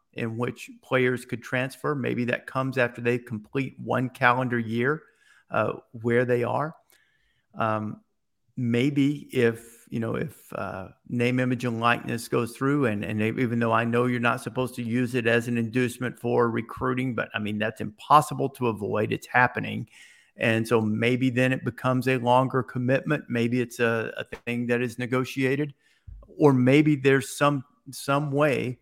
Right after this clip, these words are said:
where players are represented by an organization, uh, similar to a union, and some of this is collectively bargained, and you have some type of,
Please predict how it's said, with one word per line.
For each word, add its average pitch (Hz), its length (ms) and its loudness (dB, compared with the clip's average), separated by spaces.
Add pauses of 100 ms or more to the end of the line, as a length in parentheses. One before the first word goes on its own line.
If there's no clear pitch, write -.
where 113 180 -4
players 127 540 0
are 123 140 2
represented 127 640 0
by 123 180 2
an 120 100 -2
organization, 127 920 -2 (460)
uh, - 120 -6
similar 139 480 2
to 143 220 0
a 139 40 4
union, 135 560 0 (480)
and 107 340 -2
some 135 140 2
of 139 80 2
this 131 240 2
is 110 120 -8
collectively 127 640 -2
bargained, 123 640 0 (400)
and 110 560 -2
you 113 160 -4
have 110 420 0
some 143 480 -2
type 131 400 -6
of, 107 240 -4